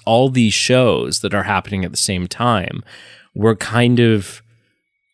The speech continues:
building towards doing a movie, doing,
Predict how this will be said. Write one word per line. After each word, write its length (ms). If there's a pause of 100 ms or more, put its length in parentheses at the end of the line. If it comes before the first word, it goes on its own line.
(240)
building 540
towards 1300 (480)
doing 360
a 60
movie, 540 (560)
doing, 280